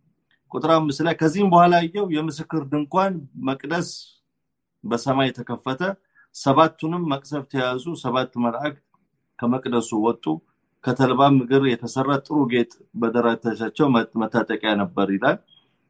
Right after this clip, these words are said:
ከዛ በኋላ፣ አ፣ ምን ይላል? ቁጥር ስምንት ላይ "ከእግዚአብሔርም ክብርና ከኃይሉ ጢስ በመቅደስ፣ በመቅደሱ ሞላበት። የሰባቱ መላእክት ሰባቱ መቅሰፍት እስኪፈጸሙ ድረስ አንድ እንኳን ወደ መቅደሱ ይገባ ዘንድ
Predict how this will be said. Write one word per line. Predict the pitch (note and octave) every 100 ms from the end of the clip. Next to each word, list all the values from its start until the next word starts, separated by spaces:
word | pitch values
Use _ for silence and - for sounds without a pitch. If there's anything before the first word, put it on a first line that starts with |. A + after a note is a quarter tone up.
| _ _ _ _
ከዛ | A2 A2 D#3+
በኋላ፣ | D#3 D#3 F3 G#3 _ _ _ _ _ _ _ _ _ _ _ _ - _
አ፣ | - A#2+ B2+
ምን | C#3
ይላል? | D#3 D3 C#3
ቁጥር | C#3 C3+
ስምንት | C3+ C#3 C#3+ D3+
ላይ | F3
"ከእግዚአብሔርም | E3+ D3 C#3 E3+ F3 F3+ F#3+ G#3+ G#3
ክብርና | - D3+ D#3+ D#3 F#3+ G#3 G#3 _ _ _ -
ከኃይሉ | C#3+ E3+ E3 D#3
ጢስ | G3+ F#3+ -
በመቅደስ፣ | B2 C#3+ D3 D3+ E3 D#3 - - -
በመቅደሱ | A#2+ C3+ D3 C#3+ C#3 C#3
ሞላበት። | B2+ C3 C#3 C#3 G3 F#3+ _ _ _ _
የሰባቱ | B2 C#3+ D3+ D3+ D3
መላእክት | C#3+ C3+ C#3+ D#3+ D#3 _ _ _ _
ሰባቱ | - C#3+ C#3+ C#3 C#3
መቅሰፍት | B2+ B2 - C#3 _
እስኪፈጸሙ | A#2 - F#3 F3 D#3 C#3 D3 C3
ድረስ | A#2 D#3+ F3+ - _ _ _ _
አንድ | E3 D#3+ C#3+
እንኳን | D3 C3 D#3+ D#3+
ወደ | B2+ B2
መቅደሱ | B2+ B2 B2 A#2+ -
ይገባ | A#2 A2 G#2+
ዘንድ | G#2+ C#3 D3